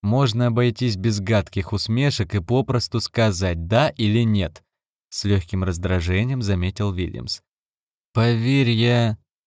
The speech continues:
хоть одному твоему слову, так бы и сделал", — произнес Олмейер ровным тоном, медленно, с расстановкой,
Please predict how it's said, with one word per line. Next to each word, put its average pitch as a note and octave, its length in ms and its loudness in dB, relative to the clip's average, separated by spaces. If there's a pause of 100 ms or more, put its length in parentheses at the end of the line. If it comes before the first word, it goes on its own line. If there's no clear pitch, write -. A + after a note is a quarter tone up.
(140)
хоть - 340 -4
одному A#2 760 0
твоему E2+ 580 -2
слову, A2+ 720 -4 (920)
так A#2 240 -2
бы F#2+ 160 2
и F2+ 60 0
сделал", — E2+ 680 0 (880)
произнес G2+ 560 2
Олмейер G2 720 0 (220)
ровным F#2+ 540 0
тоном, F#2+ 480 -2 (220)
медленно, A2+ 760 -2
с - 140 -12
расстановкой, F2+ 800 -4